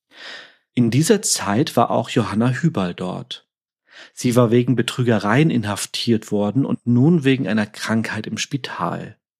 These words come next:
Wegen einer von vielen, hörte man sagen, denn es wurde vermutet, dass sie auch dabei ab und an ein wenig trickste.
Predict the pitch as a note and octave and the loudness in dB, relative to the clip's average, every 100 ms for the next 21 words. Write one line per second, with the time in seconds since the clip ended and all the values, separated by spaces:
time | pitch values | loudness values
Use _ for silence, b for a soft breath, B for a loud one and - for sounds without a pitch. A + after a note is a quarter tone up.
0 | _ _ B B B B - C3 B2 B2 | _ _ B B B B 2 4 4 4
1 | D3 D3+ B2+ A#2+ - E3+ C3+ F#2+ F#2+ F#2+ | 2 2 0 -2 0 2 4 2 -4 -8
2 | G2 G2+ F#2 G2+ F#2+ - G#2 G#2 B B | -8 -6 -4 -4 -6 -8 -12 -12 B B
3 | B - A#2+ A#2+ B2 A#2+ - G#2+ A2 B2+ | B 0 2 4 2 2 0 0 2 0
4 | E3 D#3+ D#3+ A2+ - - A#2 B2 - - | 2 0 2 0 -2 -2 0 0 -2 -2
5 | B2 C#3+ A2 A2 - B2 E3+ D#3+ G2+ A#2 | 0 2 2 0 -4 0 0 2 0 0
6 | A#2+ F#2+ F#2+ - - G2+ - - F2 A2+ | -2 -4 -6 -8 -8 -6 -6 -6 -8 -12